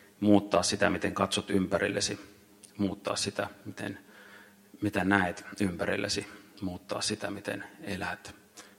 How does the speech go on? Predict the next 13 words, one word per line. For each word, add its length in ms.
muuttaa 420
sitä, 320
mihin 320
toivot. 540
Se 180
löytyy 600
Biblia-sovelluksesta, 1160
tuo 260
äänituotanto. 760
Toki 240
sen 160
lukeakin 500
sieltä, 320